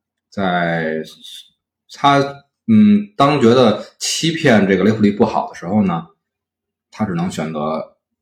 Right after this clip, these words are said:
沉默呀，或者用别的自己的方式来侧面的来帮助雷普利。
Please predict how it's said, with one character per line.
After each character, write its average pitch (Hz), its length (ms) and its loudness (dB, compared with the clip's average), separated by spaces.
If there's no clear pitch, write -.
沉 - 220 -10
默 101 260 4
呀， 82 240 -2
或 90 180 -6
者 87 40 -2
用 87 180 -4
别 85 120 -2
的 104 100 0
自 104 120 -4
己 87 80 -4
的 - 80 -10
方 113 240 0
式 95 200 -4
来 76 260 -6
侧 107 200 -6
面 85 140 -4
的 78 60 -12
来 80 140 -10
帮 139 240 -4
助 95 100 -4
雷 69 140 -6
普 - 100 -20
利。 - 80 -20